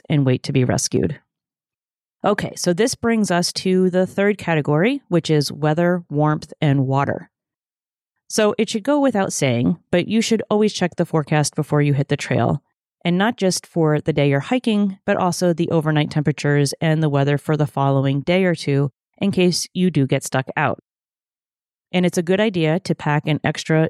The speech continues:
insulation layer, a waterproof layer, a warm hat, and gloves. And I would recommend this actually for all seasons, because if you get wet or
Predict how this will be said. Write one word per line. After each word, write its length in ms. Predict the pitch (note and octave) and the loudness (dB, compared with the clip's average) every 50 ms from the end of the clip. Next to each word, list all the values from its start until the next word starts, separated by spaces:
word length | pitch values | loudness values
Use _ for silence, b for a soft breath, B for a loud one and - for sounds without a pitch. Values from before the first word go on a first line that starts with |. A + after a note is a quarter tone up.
| - | 0
insulation 580 | - F3 F#3 - F#3+ F#3 F3 F3 - F3+ E3+ E3 | -2 -2 0 0 2 2 2 2 0 0 0 0
layer, 420 | D#3+ D#3 D3+ D3+ D3+ D3+ D#3+ D#3 - _ _ | 2 2 2 2 2 2 0 -2 -6 _ _
a 100 | - D3 | 0 0
waterproof 600 | C#3+ C#3+ D3 D#3 E3 F3 F3 - - E3+ D#3+ - - | 0 0 0 0 0 0 -2 -2 -2 -4 -2 -2 0
layer, 380 | C#3+ C#3+ C#3 C#3 C#3 C#3+ C#3 - _ _ _ _ _ _ _ - | 0 2 2 2 0 0 -2 -6 _ _ _ _ _ _ _ -2
a 100 | D#3 D3 | 0 0
warm 300 | C#3+ D3 D#3+ E3 D#3+ D#3 | 0 0 0 0 0 -2
hat, 340 | - - C#3+ C#3 C#3 - - - | -2 -2 0 0 0 -2 -2 -2
and 240 | - C3+ B2+ B2+ B2 | 0 0 2 0 0
gloves. 480 | - C3 C#3 - - - - - - - _ _ _ _ _ _ _ _ _ _ - | -2 -2 -2 -2 -2 -4 -4 -6 -8 -8 _ _ _ _ _ _ _ _ _ _ -6
And 140 | E3+ F3 | -2 0
I 100 | E3+ G#3 | 0 0
would 160 | C4+ D#4 D4 G#3 | 0 0 0 0
recommend 480 | G3 F#3 - F#3 D#3+ D#3+ D#3 D3+ D3 | 0 0 0 0 0 2 2 2 2
this 160 | C#3+ C#3+ - - - | 0 0 0 -2 -2
actually 480 | D3 - - - D3+ D3+ D3 C#3 C#3+ - | -4 -4 -4 -2 0 2 2 2 0 -2
for 340 | _ - D3+ D3 C#3 C#3 - _ _ _ _ | _ -2 0 0 0 0 -2 _ _ _ _
all 200 | - F#3 F#3 F#3 | 0 0 2 0
seasons, 540 | F3 - E3 D3 B2+ C#3+ D3 - E3 D#3 - | 0 0 -2 0 0 0 0 0 -2 -2 -2
because 500 | - D#3+ D3+ - - E3 D#3+ D#3 D3+ - - - | -2 -4 -4 0 0 0 0 0 -2 -2 -2 -2
if 180 | G#3+ G#3+ - | -2 0 0
you 100 | A#3+ B3 | -2 -2
get 220 | G#3+ A3 G#3+ - - | 0 0 -2 0 0
wet 300 | D#3+ D3+ C#3+ C#3+ - - _ | 0 0 0 0 -2 -6 _
or 200 | _ - D3 C#3 | _ -2 0 0